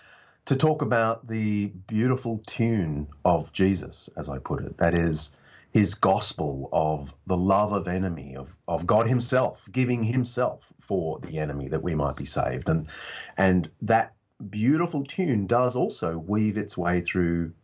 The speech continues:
every century of church history. And that's what this book does. It shows the bullies and the saints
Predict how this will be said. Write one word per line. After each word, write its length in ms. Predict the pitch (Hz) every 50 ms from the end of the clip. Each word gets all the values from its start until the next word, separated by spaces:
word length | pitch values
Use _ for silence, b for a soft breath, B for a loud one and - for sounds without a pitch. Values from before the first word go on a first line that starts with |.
| _ _ _ _ _ _ _ _ _ _ _ _ _
every 420 | 120 113 113 107 113 120 123 123
century 540 | 123 - - 104 98 98 95 - - 107 101 98
of 100 | 95 -
church 300 | - 101 95 98 - -
history. 360 | 127 - - - 76 80 78
And 140 | 80 87 101
that's 160 | 110 107 -
what 120 | 101 92 90
this 160 | 98 - -
book 260 | - 87 80 82 -
does. 340 | - 143 73 73 71 73 -
It 120 | 87 76 -
shows 400 | - - 92 90 90 87 85 -
the 160 | 90 85 82
bullies 360 | 78 85 98 95 90 87 80
and 180 | 85 90 104 131
the 40 | 127
saints 540 | 123 - - - - 175 170 - - -